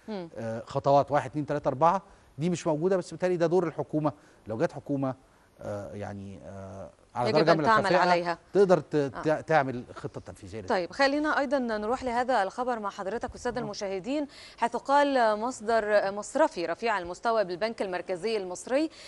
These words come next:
Speaker 1: إن العمل يسير في البنوك العاملة في السوق المحلية بشكل طبيعي اليوم الأحد، وسط تكثيف أمني بفروع المصارف وماكينات الصراف الآلي، مؤكدًا أن البنوك سوف تغلق قبل مواعيدها،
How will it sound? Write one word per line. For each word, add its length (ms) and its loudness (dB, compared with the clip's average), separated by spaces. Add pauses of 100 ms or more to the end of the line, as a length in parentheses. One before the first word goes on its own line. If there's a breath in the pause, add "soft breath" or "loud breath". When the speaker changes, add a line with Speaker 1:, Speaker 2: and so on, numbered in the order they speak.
(180 loud breath)
Speaker 1:
إن 220 4
العمل 520 2
يسير 520 -2
في 260 0
البنوك 400 -4
العاملة 440 0
في 200 -2
السوق 340 -6
المحلية 480 -2
بشكل 460 -6
طبيعي 400 -4
اليوم 400 -4
الأحد، 420 -2 (420 loud breath)
وسط 300 4
تكثيف 540 -2
أمني 420 -2
بفروع 440 0
المصارف 560 0
وماكينات 580 -4
الصراف 420 -2
الآلي، 420 -2 (380 loud breath)
مؤكدًا 460 4
أن 300 -2
البنوك 440 -2
سوف 280 0
تغلق 600 0
قبل 720 2
مواعيدها، 640 0